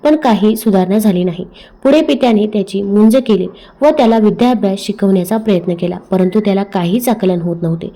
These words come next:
ब्राह्मणाला त्याची खूप चिंता वाटू लागली आणि हळूहळू त्याच्या मनामध्ये मुलाबद्दल द्वेष निर्माण होऊ लागला. त्यामुळे अंबिकेला खूप वाईट वाटले. तिने आपल्या पतीला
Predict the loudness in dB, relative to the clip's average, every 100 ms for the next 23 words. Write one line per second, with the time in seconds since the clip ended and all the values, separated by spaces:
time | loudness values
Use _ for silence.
0 | -20 -20 -2 2 4 4 2 0 0 0
1 | -2 -2 -4 0 0 0 -2 -2 -4 -6
2 | -6 -8 -10 -14 -20 _ 2 4 4 4
3 | 4 2 2 -2 0 0 0 0 0 -4
4 | -10 -20 -12 2 4 4 4 2 2 0
5 | 2 2 2 2 2 2 -4 -4 -6 -4
6 | -6 -10 -14 -20 -2 2 4 4 2 2
7 | 2 2 2 0 -2 -4 -2 0 -2 -2
8 | -2 -6 -8 -12 -14 _ -20 _ 2 4
9 | 4 2 0 -4 -4 -2 0 2 0